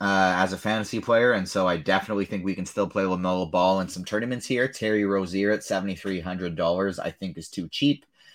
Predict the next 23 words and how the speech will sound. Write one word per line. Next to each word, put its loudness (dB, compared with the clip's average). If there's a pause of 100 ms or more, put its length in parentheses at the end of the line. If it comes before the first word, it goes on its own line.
(160)
I 0
like 4
him 0
for 0
tournaments. -4
Mason -2
Plumlee 0
is -2
in -2
play. 4 (360)
P 2
J 4
Washington's 4
getting -2
a 0
little 0
bit 0
too -4
expensive -6
for -2
me. -4
Gordon 2
Hayward. 2